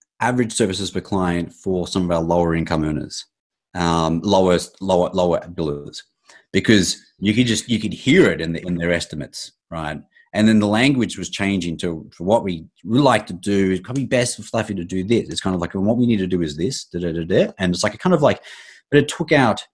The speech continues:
it made it easier for them. It's just like, "This is what I need to say. This is what I need to do. Follow the formula." Um, so it made it easier for them. And then also at the same time, so they, they, but it has to be, it had to be, what I realized, it had to be a consistent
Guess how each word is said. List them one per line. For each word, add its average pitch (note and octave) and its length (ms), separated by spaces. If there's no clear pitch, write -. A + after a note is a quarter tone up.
it B2 80
made D3 220
it - 100
easier G#2 400
for - 80
them. G#3 260
It's - 100
just - 180
like, G2+ 160
"This A#2 200
is B2 100
what B2 120
I - 20
need A2 140
to F#2 60
say. G#2+ 280
This A2 100
is G#2+ 80
what G2+ 120
I - 20
need F#2+ 140
to F#2 60
do. F2+ 240
Follow F2+ 280
the E2+ 80
formula." E2 400
Um, F2 320
so G2+ 120
it F#2+ 40
made C#3+ 220
it A#2 80
easier G2+ 320
for D#2 180
them. D2 240
And G2+ 180
then A2 100
also A2+ 280
at F#2+ 60
the F2 60
same F#2 240
time, E2+ 440
so G2+ 140
they, A#2+ 180
they, A#2 260
but A#2+ 220
it A#2+ 80
has - 280
to - 80
be, A2+ 280
it - 60
had A#2 160
to B2 80
be, G#2 180
what F#2+ 160
I - 20
realized, F#2 400
it F2+ 40
had F2 80
to F#2+ 80
be F2 140
a E2+ 40
consistent - 800